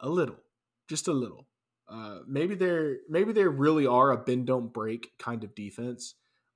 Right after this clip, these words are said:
but as an opponent of a bend, don't break kind of defense, I love a bend, don't break as opposed to a suffocating defense that's explosive and tenacious and aggressive.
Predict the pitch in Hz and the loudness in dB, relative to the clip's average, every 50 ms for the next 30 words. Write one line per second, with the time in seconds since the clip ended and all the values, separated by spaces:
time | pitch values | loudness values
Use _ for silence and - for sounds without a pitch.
0 | _ - 131 117 113 110 107 95 - - _ _ _ _ _ _ _ - 127 151 | _ 2 4 4 4 4 0 -4 -6 -10 _ _ _ _ _ _ _ -4 -4 -2
1 | 185 185 151 117 - - - 123 127 156 190 220 240 233 - _ _ _ - 156 | 0 -2 -4 -4 -6 -8 -4 -2 -2 -2 -2 -4 -6 -8 -12 _ _ _ -6 -2
2 | 175 180 180 196 202 208 208 220 233 220 - 233 233 233 - 233 226 226 202 247 | -2 -2 0 0 -2 0 0 -2 -4 -4 -4 -4 -6 -4 -4 -6 -6 -4 -4 -4
3 | 226 233 262 254 226 - - _ _ _ _ - 143 175 202 220 262 277 277 320 | -4 -4 -4 -6 -6 -6 -10 _ _ _ _ -2 0 2 2 2 0 -2 -4 -8
4 | 330 349 370 381 381 359 294 170 139 123 92 - - - _ _ - 135 135 - | -6 -6 -4 -2 -2 0 0 -2 -2 -4 -8 -12 -18 -20 _ _ -2 -2 0 2
5 | - 135 131 131 131 127 123 117 120 - 117 107 98 - - 123 120 117 113 - | 2 2 2 2 0 -2 -2 -2 -4 -6 -6 -8 -8 -8 -8 -8 -6 -6 -8 -6
6 | - 127 127 120 120 - - 120 110 - - - 131 123 - - - - 113 110 | -4 -2 -2 -2 -2 -4 -6 -6 -6 -4 -4 -2 -4 -4 -4 -8 -16 -14 -12 -12
7 | 110 107 104 110 107 104 - - 110 117 139 - - - _ _ _ _ _ _ | -12 -12 -14 -14 -16 -16 -16 -16 -16 -16 -14 -16 -16 -18 _ _ _ _ _ _
8 | _ - - 113 107 - 104 92 - - - 110 113 110 104 - - 98 90 90 | _ -10 -8 -6 -6 -6 -8 -8 -10 -8 -4 -2 -2 0 0 -2 -6 -8 -10 -12
9 | 92 - - 104 104 101 98 95 - - 92 90 - - - 95 92 87 98 95 | -14 -12 -12 -10 -8 -8 -8 -8 -8 -10 -10 -10 -10 -10 -10 -12 -14 -14 -12 -12
10 | 95 87 87 - - - | -12 -12 -10 -12 -14 -16